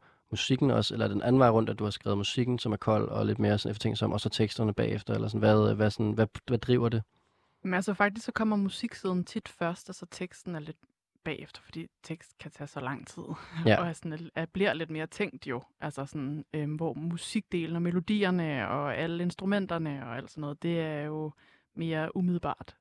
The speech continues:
Speaker 2: vil jeg sige. Men det starter også altid lidt sad. Det er bare det, jeg bliver inspireret af, så det er bare der, vi starter. Øhm, og så, så kan det ligesom udvikle sig måske til at blive lidt mere, lidt mere happy i produktionen, og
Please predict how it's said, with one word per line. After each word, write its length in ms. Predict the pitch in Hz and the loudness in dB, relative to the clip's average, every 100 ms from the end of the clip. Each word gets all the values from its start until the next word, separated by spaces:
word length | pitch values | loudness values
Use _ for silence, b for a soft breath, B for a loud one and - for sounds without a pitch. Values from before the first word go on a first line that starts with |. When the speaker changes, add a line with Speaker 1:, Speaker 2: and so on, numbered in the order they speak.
| _ | _
Speaker 2:
vil 80 | 139 | -6
jeg 100 | 131 | -6
sige. 340 | - 147 143 - _ _ | -12 -16 -16 -18 _ _
Men 120 | 175 | -4
det 200 | 170 185 | 0 -2
starter 360 | - 131 147 262 | 2 2 2 2
også 220 | 233 220 | 2 2
altid 280 | 240 240 254 | -2 -2 -2
lidt 180 | 226 208 | 0 -4
sad. 280 | - 202 226 - | -2 0 0 0
Det 100 | 202 | 2
er 120 | 208 | 4
bare 160 | 226 220 | 2 2
det, 120 | 226 | 2
jeg 120 | 226 | 2
bliver 140 | 208 | 0
inspireret 520 | 185 - 190 196 220 196 | -2 -2 -4 -2 -2 -2
af, 160 | 190 | -4
så 120 | - | -4
det 160 | 180 190 | -2 0
er 120 | 180 | 0
bare 160 | 190 190 | 0 0
der, 180 | 208 190 | 0 -2
vi 100 | 185 | -4
starter. 460 | - 156 160 226 226 b b b b 185 | 0 0 0 -2 -8 b b b b 0
Øhm, 720 | 180 170 160 156 156 156 - | 2 2 0 -4 -6 -8 -8
og 100 | - | -8
så, 220 | 156 190 175 | -2 0 -2
så 180 | - 190 | -6 -8
kan 220 | - 190 | -4 -4
det 240 | 180 170 - _ - | -2 -4 -6 _ -6
ligesom 320 | 175 175 175 | -2 -2 2
udvikle 380 | 190 202 214 190 | 2 2 -2 -2
sig 140 | 180 | 0
måske 340 | 175 - - | -2 -2 -8
til 140 | - 185 | -6 -6
at 100 | 170 | -4
blive 300 | 170 170 175 | -6 -4 -4
lidt 260 | 170 175 | -4 -4
mere, 380 | 180 175 175 175 175 | -4 -2 -4 -6 -10
lidt 160 | 180 - | -8 -2
mere 180 | 175 | -2
happy 320 | 165 170 165 180 - | 0 -2 -4 -8 -4
i 220 | 175 170 - b b b | -2 -2 -6 b b b
produktionen, 600 | - 175 - 180 165 170 147 - | -6 -6 -4 -4 -2 -6 -8 -6
og 180 | 160 | -6